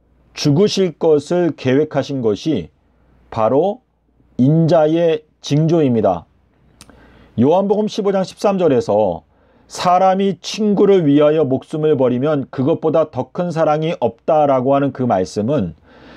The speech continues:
전능자께서 우리 모든 피조물들을 창조하셨는데, 우리들을 향한 그분의 사랑은 완전하기 때문에,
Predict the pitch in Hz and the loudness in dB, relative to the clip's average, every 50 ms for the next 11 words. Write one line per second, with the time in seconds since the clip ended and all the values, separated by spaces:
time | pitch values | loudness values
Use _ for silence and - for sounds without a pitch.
0 | - - - - - - _ _ - - 135 135 160 175 190 214 214 208 208 202 | -20 -20 -20 -20 -20 -20 _ _ -6 -2 -2 0 0 0 -2 -2 -2 -2 0 0
1 | 202 175 - - - 175 170 165 151 - 185 185 185 185 - - 135 135 139 147 | -2 -2 -2 -4 -4 -2 0 0 0 0 0 2 2 0 0 -2 -2 0 0 0
2 | 185 190 160 127 120 139 165 190 214 226 233 233 226 233 233 226 220 - - - | 0 0 -2 0 0 0 0 2 2 2 2 2 2 2 0 0 -2 -6 -12 -18
3 | - 180 233 226 208 190 190 165 147 170 180 185 175 - - - 196 202 196 208 | -10 -4 -2 -2 0 0 -2 -4 -2 -2 -2 -2 -4 -6 -6 -4 -2 0 2 2
4 | 175 139 120 - 117 107 98 92 98 127 156 135 98 85 - _ _ _ _ _ | 2 2 0 -2 -6 -6 -6 -6 -2 0 0 0 0 -2 -6 _ _ _ _ _
5 | _ _ _ _ - - - _ _ _ - 123 127 160 190 226 214 175 214 208 | _ _ _ _ -20 -20 -20 _ _ _ 2 4 4 6 4 4 4 4 4 6
6 | 214 208 208 156 151 175 180 190 196 196 190 - - 147 143 135 156 160 175 170 | 6 4 4 2 -2 -6 -4 -2 -2 -2 -4 -4 -2 -2 0 0 2 2 0 0
7 | 143 - - 185 175 156 131 131 - 139 101 82 - _ _ _ _ _ _ _ | 0 -2 -4 -2 0 0 2 0 0 -2 -2 -4 -8 _ _ _ _ _ _ _
8 | _ _ _ _ _ _ - 95 107 117 127 160 190 208 220 220 180 240 233 226 | _ _ _ _ _ _ -2 0 2 2 0 0 -2 -2 -2 0 2 2 2 2
9 | 220 196 175 175 143 - 180 147 131 120 101 92 90 101 143 185 196 | 2 0 0 -2 -4 -4 -4 -4 -4 -4 -4 -4 -6 -6 -8 -10 -12